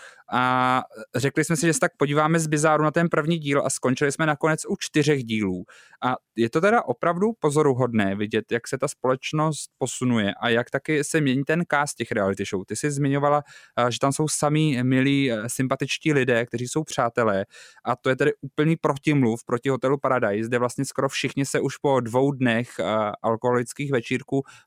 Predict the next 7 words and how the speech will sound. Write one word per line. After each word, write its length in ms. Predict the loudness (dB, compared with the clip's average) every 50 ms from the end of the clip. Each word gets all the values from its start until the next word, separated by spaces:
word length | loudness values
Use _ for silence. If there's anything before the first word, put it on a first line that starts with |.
| _
v 20 | -6
podstatě 320 | -6 -2 -2 0 2 4 4
nenávidí 720 | 4 4 4 4 2 2 2 0 0 0 -4 -4 -2 -2
a 80 | -2
začnou 240 | -2 -2 0 0 0
jenom 160 | 2 0 0 0
intrikovat. 680 | 0 -2 0 0 -2 -2 0 -2 0 0 0 -2 -2